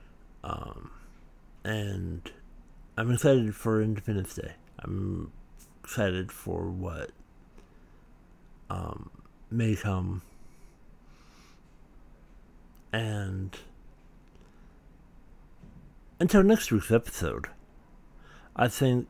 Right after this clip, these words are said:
each and every one of you. I love each and every one of you. Uh, and if you're not doing well mentally or physically, you know, talk to somebody.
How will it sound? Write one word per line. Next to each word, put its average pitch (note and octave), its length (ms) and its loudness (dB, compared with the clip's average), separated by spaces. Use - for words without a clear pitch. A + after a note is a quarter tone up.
each - 180 -2
and B2 160 4
every B2 200 4
one G#2+ 200 4
of G2+ 100 2
you. B2 180 2
I F2+ 100 2
love A2 380 6
each F2+ 240 -2
and F#2+ 120 -2
every F2 260 -2
one F2 220 -4
of F2 80 -4
you. F#2 240 -4
Uh, F#2+ 320 0
and F#3+ 180 4
if G3 180 2
you're G3 100 6
not A#3 180 0
doing D#3 360 4
well B2+ 140 2
mentally G#2+ 720 0
or A#2 80 0
physically, A2+ 680 -2
you A#2+ 80 2
know, B2 180 6
talk A2 340 -2
to - 100 -12
somebody. - 420 -10